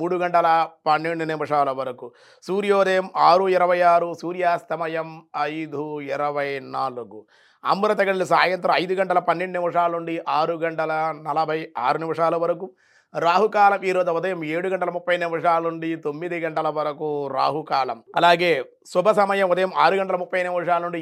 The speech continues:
ఏడు గంటల పదిహేను నిమిషాల వరకు శుభకాలం. సాయంకాలం మధ్యాహ్నం మూడు గంటల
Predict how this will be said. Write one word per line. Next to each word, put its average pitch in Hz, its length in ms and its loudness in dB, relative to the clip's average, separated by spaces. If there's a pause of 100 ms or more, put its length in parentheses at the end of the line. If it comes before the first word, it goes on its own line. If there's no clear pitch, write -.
(120)
ఏడు 160 220 -4
గంటల 170 180 -2
పదిహేను 160 480 -4
నిమిషాల 160 320 -2
వరకు 151 220 -6
శుభకాలం. 170 540 2 (680)
సాయంకాలం 185 720 6
మధ్యాహ్నం 180 400 2
మూడు 185 180 0
గంటల 196 160 2